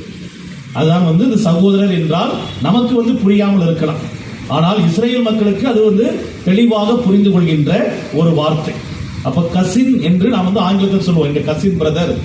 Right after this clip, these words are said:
கசின் சிஸ்டர்" சொல்லிட்டு எல்லாத்துக்குமே ஒரே ஒரு வார்த்தையை நாம் வந்து வைத்திருப்பது கிடையாது.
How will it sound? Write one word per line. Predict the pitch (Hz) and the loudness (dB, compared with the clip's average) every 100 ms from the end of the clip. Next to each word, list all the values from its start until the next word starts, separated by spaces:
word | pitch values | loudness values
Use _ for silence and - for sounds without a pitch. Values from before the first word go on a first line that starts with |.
| - - | -6 -2
கசின் | 160 208 196 | 0 4 4
சிஸ்டர்" | 170 165 170 165 | 2 2 0 0
சொல்லிட்டு | 151 160 156 - - - - - - | 0 0 -2 -6 -10 -12 -12 -14 -6
எல்லாத்துக்குமே | 135 190 226 220 233 262 | -2 0 0 0 0 2
ஒரே | 190 226 | 2 2
ஒரு | 247 208 | 2 2
வார்த்தையை | 190 190 208 | 0 0 0
நாம் | 185 | 0
வந்து | 175 226 | 2 2
வைத்திருப்பது | 175 175 180 175 156 117 | 0 0 0 0 0 0
கிடையாது. | 156 175 175 | 0 0 0